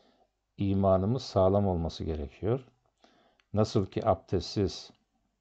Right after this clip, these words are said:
namaz olmuyorsa, olmayacaksa, yani namaz kabul edil-, namaz olarak sayılmıyorsa, sayılmıyorsa, efendim,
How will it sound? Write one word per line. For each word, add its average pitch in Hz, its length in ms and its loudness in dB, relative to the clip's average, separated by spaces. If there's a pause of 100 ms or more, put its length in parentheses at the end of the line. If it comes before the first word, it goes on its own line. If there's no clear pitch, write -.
(420)
namaz 90 560 -2 (1400)
olmuyorsa, 104 680 2
olmayacaksa, 95 800 -2
yani 85 200 -2
namaz 92 300 0
kabul 92 300 -4
edil-, 85 280 -2 (220)
namaz 101 320 2
olarak 85 320 -2
sayılmıyorsa, 95 920 -4 (1000)
sayılmıyorsa, 95 920 -4 (4000)
efendim, 101 600 -4